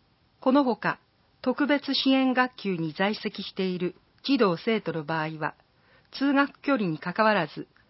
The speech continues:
公共交通機関での通学費の実費分を支給している。また、学校の統合により、著しく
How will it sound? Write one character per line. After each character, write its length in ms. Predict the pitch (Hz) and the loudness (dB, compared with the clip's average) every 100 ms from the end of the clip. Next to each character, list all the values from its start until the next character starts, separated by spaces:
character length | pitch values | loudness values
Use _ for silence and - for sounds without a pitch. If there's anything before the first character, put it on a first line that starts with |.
| _ _ - | _ _ -2
公 220 | 262 269 | 4 4
共 300 | 269 262 262 | 4 2 2
交 220 | - 254 247 | 0 -2 -2
通 220 | 240 240 | -4 -4
機 140 | - | -4
関 240 | 208 175 156 | -4 -4 -4
で 100 | 151 | -6
の 160 | - _ _ _ | -6 _ _ _
通 200 | - 269 | -2 2
学 260 | 269 269 - | 4 2 -2
費 160 | - | -6
の 140 | 160 - - | -6 -6 -8
実 100 | 196 185 | -10 -4
費 140 | 247 233 | -2 0
分 260 | 233 220 | 0 2
を 80 | 208 | 0
支 140 | - | -2
給 220 | - 233 220 | -2 -2 -2
し 120 | - | -4
て 80 | 196 | -6
い 140 | 180 | -6
る。 140 | 180 _ _ _ _ _ _ _ _ | -10 _ _ _ _ _ _ _ _
ま 140 | 208 - | -6 -2
た、 240 | - 214 _ _ _ _ - | 0 -2 _ _ _ _ -2
学 220 | 202 202 | 0 0
校 220 | - 285 277 | 6 6 6
の 100 | 277 | 4
統 280 | 269 277 | 4 4
合 200 | 262 262 | 4 4
に 120 | 247 240 | 4 2
よ 140 | 226 | 2
り、 140 | 208 - _ _ - | -2 -10 _ _ -12
著 220 | 202 269 262 277 269 | -4 -2 2 2 0
し 160 | - | -4
く 180 | 175 | -8